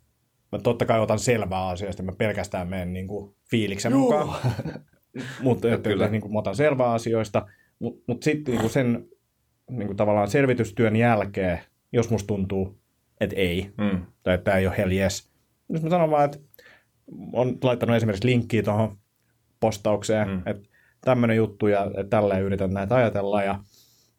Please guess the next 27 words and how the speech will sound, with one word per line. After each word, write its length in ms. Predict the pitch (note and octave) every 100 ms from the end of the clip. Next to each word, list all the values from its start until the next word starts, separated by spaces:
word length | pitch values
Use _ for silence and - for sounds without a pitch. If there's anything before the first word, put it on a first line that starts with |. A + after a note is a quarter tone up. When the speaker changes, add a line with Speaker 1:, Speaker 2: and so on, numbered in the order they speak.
| _ -
Speaker 1:
ehkä 300 | G#2+ G#2 G#2
näistä 320 | A#2 B2+ B2
syistä 420 | A#2+ B2+ A2+ -
ja 160 | A2 A2
jostain 520 | A2 - A2 G#2+ A#2 -
tietämättömistä 680 | - G#2+ G#2 G2+ G#2 G#2 G2+
syistä 360 | G2 G#2+ G2 G#2+
niin 120 | G2
Speaker 2:
Mm. 40 | F#2
Speaker 1:
tuntuu 480 | G2+ G2 G2 F#2+ -
siltä, 260 | G#2+ F#2+ F#2
että 120 | F#2+
se 60 |
ei 100 | F#2+
ole 80 | F2+ F#2 -
tämmönen, 400 | A2+ G2 G2 F#2+
että 100 | F#2
sori, 200 | - F2+
että 140 | F2+ F2+
mä 140 | E2+
en, 100 | F2+ - -
en 120 | F2
nyt 120 | E2+
lähde 260 | E2 F2 -
tähän 260 | F#2 B2+
mukaan. 260 | - - G2+
Speaker 2:
Joo. 200 | F2+